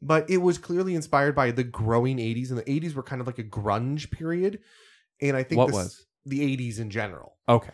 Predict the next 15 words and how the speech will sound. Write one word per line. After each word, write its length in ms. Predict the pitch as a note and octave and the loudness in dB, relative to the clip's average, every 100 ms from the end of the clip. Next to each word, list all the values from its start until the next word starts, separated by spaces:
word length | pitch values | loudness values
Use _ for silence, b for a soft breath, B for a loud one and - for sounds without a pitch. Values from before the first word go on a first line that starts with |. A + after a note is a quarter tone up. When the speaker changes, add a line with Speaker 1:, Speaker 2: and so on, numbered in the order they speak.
| _ _ | _ _
Speaker 1:
So, 320 | - E3 D#3 | 2 4 4
and 80 | D#3 | 4
I 60 | |
think 140 | D#3+ F3 | 2 2
we 120 | F3+ | 4
were 100 | D#3 | 4
leading 420 | D#3+ F#3 E3+ D#3 D#3 | 4 2 0 0 0
up 240 | E3 - | 0 0
to 140 | D#3 | -4
that 340 | B2 A2+ A2+ B2+ | -2 -2 -2 -4
during 260 | C3+ C3 | -2 -2
the 80 | B2 | -4
Star 300 | A#2 C#3+ C#3+ | 0 4 4
Wars 320 | C3 B2 A#2 | 4 0 -2
development. 720 | B2 A#2 A#2+ C3 A#2+ F2 G2 | -6 -4 0 0 -2 -8 -16